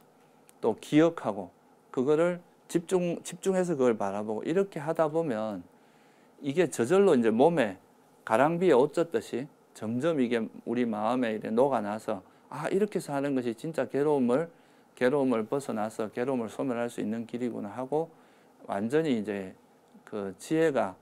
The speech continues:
완전히 깊어지고 그것이 다시는 망각되지 않을 정도까지 확립이 되면 그게 이제 불교에서는 깨달음이라고 이야기하는 겁니다. 그래서 그런 상태를 만들어주는 게 뭐냐? 바로 이 팔정도다,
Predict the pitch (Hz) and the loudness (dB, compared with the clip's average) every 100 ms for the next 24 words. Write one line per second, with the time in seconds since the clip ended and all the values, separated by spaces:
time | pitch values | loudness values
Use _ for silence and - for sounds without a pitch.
0 | _ _ _ _ - 104 123 147 170 147 | _ _ _ _ -6 -2 0 0 0 0
1 | 113 - _ _ _ - 180 - 123 120 | 0 -4 _ _ _ -4 -2 0 0 0
2 | 127 139 127 135 147 123 110 - - - | -2 -2 0 0 0 -2 -4 -8 -16 -4
3 | 170 196 185 123 107 135 185 135 - 113 | -2 0 0 2 4 4 4 0 2 0
4 | 110 104 101 117 123 120 127 127 123 123 | 0 -4 -4 -6 -4 -4 -4 -4 -4 -4
5 | 110 147 170 165 117 117 139 110 87 _ | -6 -6 -6 -4 -4 -4 -4 -4 -8 _
6 | _ - _ - 131 151 110 104 98 120 | _ -20 _ -6 -2 0 0 -4 -4 -4
7 | 123 110 104 - 101 107 113 120 113 101 | -4 -4 -8 -6 -4 -4 -2 -4 -4 -6
8 | 95 104 104 98 104 107 90 87 87 - | -8 -8 -10 -12 -12 -12 -16 -16 -20 -20
9 | _ _ _ _ _ _ _ _ _ _ | _ _ _ _ _ _ _ _ _ _
10 | - 151 143 131 180 196 185 170 160 123 | -4 0 0 4 8 10 10 6 2 4
11 | 127 175 180 127 107 113 135 165 143 139 | 4 4 4 4 4 4 6 6 4 0
12 | 160 147 117 98 95 117 117 - _ _ | 0 2 0 0 -4 -4 -4 -6 _ _
13 | _ 104 104 143 160 - _ - 120 - | _ -6 -2 -2 -4 -16 _ -12 -10 -6
14 | - 202 196 185 101 - 98 - | -4 -2 -2 -4 -8 -8 -10 -14